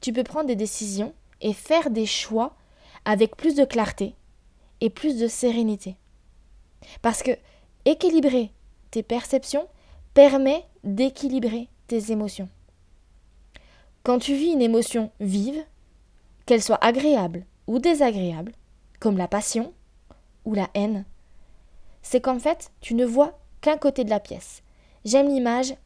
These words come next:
du dé à jouer. En fait, quand tu as une émotion qu'on appelle polarisée, donc qui va sur un extrême,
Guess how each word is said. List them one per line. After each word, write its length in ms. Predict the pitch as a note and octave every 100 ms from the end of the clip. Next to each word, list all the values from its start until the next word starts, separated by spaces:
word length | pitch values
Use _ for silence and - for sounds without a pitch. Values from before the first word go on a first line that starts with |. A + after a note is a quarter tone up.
| -
du 160 | G3+
dé 240 | G3+ G#3+ B3
à 100 | A3+
jouer. 320 | G#3 G#3 G3 _ _ _ _ _ _ _ _ _ _ - _ -
En 140 | G3+
fait, 340 | - E4+ - - - _ _ -
quand 180 | - A#3
tu 200 | A3+ B3+
as 200 | A#3 - -
une 140 | A3+
émotion 480 | A3+ A3+ A3 - A3+
qu'on 220 | - G#3+
appelle 380 | G3 F#3 G3 F#3 - -
polarisée, 720 | - B3 A#3 G#3+ G#3 G3+ C4+ - - G#3
donc 420 | G3 G3+ G#3 - - _ _ _
qui 160 | - A#3
va 160 | G#3+ A#3
sur 220 | - G#3+
un 120 | G#3
extrême, 560 | G3+ - - - A3+